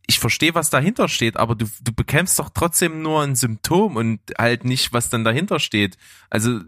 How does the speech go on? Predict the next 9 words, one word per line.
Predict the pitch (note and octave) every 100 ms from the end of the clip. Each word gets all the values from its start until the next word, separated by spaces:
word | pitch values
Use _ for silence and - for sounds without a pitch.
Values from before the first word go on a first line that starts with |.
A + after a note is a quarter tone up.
| E2+
nur, | G2+ C3+ D3+ F#3+ E3+
äh, | F#2 E2 E2 - C#2 _
klar, | - C#3 F#3+
du | G3
verbreitest | D#3+ C3+ - B2 F#3+ A#3+ - - - - _ _ -
mit | D3+ E3 -
einer | - D3+
gewissen | D3 C#3+ E3 C3+
Sprache | - - - A#2+ E3 G3+ G#3 G#3+